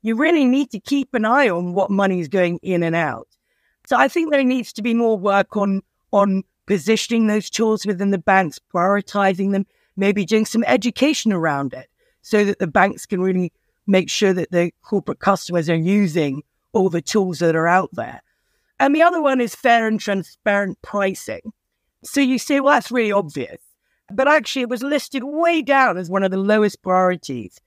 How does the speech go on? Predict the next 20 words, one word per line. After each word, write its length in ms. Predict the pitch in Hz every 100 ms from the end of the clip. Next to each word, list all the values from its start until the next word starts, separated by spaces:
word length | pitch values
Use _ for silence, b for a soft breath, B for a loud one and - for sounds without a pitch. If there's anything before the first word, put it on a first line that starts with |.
| _ _ _
for 180 | - 196
the 100 | 165
banks. 540 | 139 175 139 135 - - _ _ _ -
And 220 | 262 254 _ _ _ _ _ _ _ -
it's 200 | 254 -
gonna 220 | 311 277
be 180 | 214 240
a 60 |
global 480 | 202 233 302 202 165
issue, 360 | 143 - 156 143
that, 520 | 131 135 - - - _ _ _ _
but 240 | - 233 -
particularly 600 | 277 - 349 - 240 254
when 180 | 214 214
you're 180 | 196 196
looking 400 | 196 - 214 190
at 140 | 165 _ _ _ -
regions 540 | 185 190 160 175 135
like 340 | 185 170 170 -
apac 540 | 156 160 151 170 151